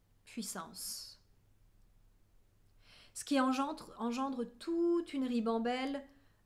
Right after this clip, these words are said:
euh, de réactions, de changements positifs dans sa vie et la création, à partir de chaque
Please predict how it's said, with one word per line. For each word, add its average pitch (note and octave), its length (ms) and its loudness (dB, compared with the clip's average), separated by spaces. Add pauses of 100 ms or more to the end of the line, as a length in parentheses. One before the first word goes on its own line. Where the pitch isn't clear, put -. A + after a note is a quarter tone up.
(120)
euh, G3+ 140 0
de G3 140 0
réactions, B3 1000 0 (600)
de F#3+ 100 -2
changements A#3 500 2
positifs B3 880 -2
dans G3+ 200 -4
sa F#3+ 220 -2
vie F#3+ 300 -6 (540)
et A3 80 6
la G3+ 140 4
création, A#3+ 760 0 (520)
à G3+ 100 -8
partir G#3 400 -4
de G3 100 -2
chaque B3+ 520 -4